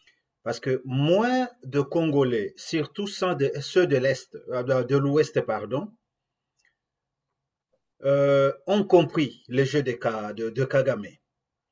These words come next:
Le jeu de Kagame, c'est d'inciter, euh, les Congolais à cette violence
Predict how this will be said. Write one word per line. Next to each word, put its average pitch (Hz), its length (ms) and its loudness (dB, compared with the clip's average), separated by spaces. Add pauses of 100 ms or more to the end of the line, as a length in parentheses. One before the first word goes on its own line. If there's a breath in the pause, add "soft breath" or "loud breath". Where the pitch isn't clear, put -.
(480)
Le 151 200 -2
jeu 214 240 2
de 208 100 6
Kagame, 180 640 2
c'est 208 560 2 (1300)
d'inciter, 175 880 0 (1500)
euh, 117 180 0
les 117 160 -4
Congolais 160 800 2 (180)
à 135 80 -4
cette 185 320 2
violence 156 920 0